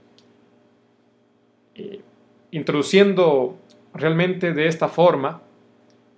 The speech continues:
y haciendo ver cómo es que está nuestra sociedad actual, eh, vamos a hablar de un tópico muy importante. Vamos a hablar del tema el temor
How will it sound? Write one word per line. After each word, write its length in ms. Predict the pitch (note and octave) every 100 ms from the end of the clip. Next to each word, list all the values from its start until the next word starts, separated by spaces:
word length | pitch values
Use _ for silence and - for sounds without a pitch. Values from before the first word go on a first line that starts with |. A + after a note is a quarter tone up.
| -
y 120 | E3
haciendo 380 | A#2+ E3 E3+ E3
ver 440 | D#3+ E3 E3+ E3+ -
cómo 380 | E3+ F#3+ F3 D#3+
es 60 |
que 100 | -
está 240 | C#3 D#3+ E3
nuestra 300 | D3+ - B2+
sociedad 400 | B2+ - B2+ D#3
actual, 540 | D3+ E3 E3 C#3 D3 - _ _ _ _ _ _ _ -
eh, 220 | - - - _ _ _ _ _ _ _ _ _ _ _ _ _ _ _
vamos 340 | C#3+ D3 E3+ E3+
a 120 | C#3
hablar 520 | B2+ C#3 D3 D3+ E3 -
de 140 | C3
un 200 | C#3 C#3
tópico 400 | D3+ D3 D#3+ -
muy 260 | B2+ F3 G3
importante. 760 | C#3+ B2+ - G#2+ G2 F#2+ - - - _ _ _ _ _ _ - -
Vamos 280 | D#3 E3+
a 40 | E3
hablar 440 | C#3+ D3+ E3 F#3 - - - - -
del 960 | A#2 C#3 C3+ C3 B2+ A#2+ B2 D3 B2+
tema 540 | - F3+ D#3+ C3+ B2+ - - - -
el 280 | E3 C#3 -
temor 680 | C3+ B2 D#3 E3 D#3+ D#3+